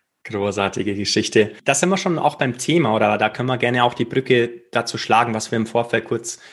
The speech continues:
besprochen hatten, worüber wir heute sprechen wollen, weil wir befinden uns gerade ja in einer sehr, äh, außergewöhnlichen Zeit im Lockdown und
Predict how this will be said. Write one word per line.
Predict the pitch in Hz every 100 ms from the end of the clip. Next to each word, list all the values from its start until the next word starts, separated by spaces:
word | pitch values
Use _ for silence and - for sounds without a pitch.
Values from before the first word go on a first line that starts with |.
| -
besprochen | - - 113 - 113
hatten, | 113 113 110
worüber | 107 107 113 120 110
wir | 107
heute | 110 110 - 107 - - -
sprechen | - - 120 123 127 104
wollen, | 98 101 98
weil | 101 104
wir | 113
befinden | 117 - 160 170
uns | 147 139 - - - - -
gerade | 120 123 123 123 123 123
ja | 120 113
in | 113
einer | 113 117 113
sehr, | 113 120 120 120 - - - -
äh, |
außergewöhnlichen | 113 113 - 120 - 127 113 113 - 113
Zeit | - 113 120
im | 117
Lockdown | 110 123 - 120 123 147
und | - 110 110 110